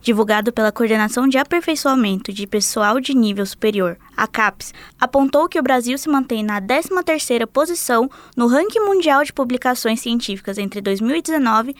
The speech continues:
e dois mil e vinte e três. Na apresentação do relatório, a presidente da instituição, Denise Pires, afirma que não é possível fazer ciência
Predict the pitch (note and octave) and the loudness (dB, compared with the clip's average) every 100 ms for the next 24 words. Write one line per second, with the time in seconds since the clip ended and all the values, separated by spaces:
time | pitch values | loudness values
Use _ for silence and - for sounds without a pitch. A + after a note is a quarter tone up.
0 | - - E4 D#4 B3 A#3+ C4 C4+ - - | -8 -2 0 2 2 2 0 -2 -8 -10
1 | - - - - C4 C4 C#4 C#4+ C4+ C4+ | -14 -20 -20 -8 0 0 2 2 0 0
2 | E4+ F#4+ C#4+ A3 G3+ A3+ G3 F#3+ - - | 2 2 2 2 2 0 0 -4 -14 -8
3 | - A#3+ A#3+ A#3+ C#4+ D4 C#4 C#4+ C4+ B3+ | -2 0 2 2 0 0 -2 -2 -4 -4
4 | - F#3+ F#3 F#3 G3+ B3 C#4+ B3+ A#3+ A3 | 0 0 0 -2 0 -2 -2 -4 -4 -2
5 | F#3+ - - - A#3 - C4+ C4 C#4 C4 | -4 -10 -20 -6 -4 0 0 0 0 0
6 | F#4+ E4+ E4 C#4 A3 A3+ G#3+ G#3+ C#4+ - | 2 0 0 -6 -4 -2 -2 0 0 0
7 | D4 A#3 C4 D4+ | 0 0 0 -4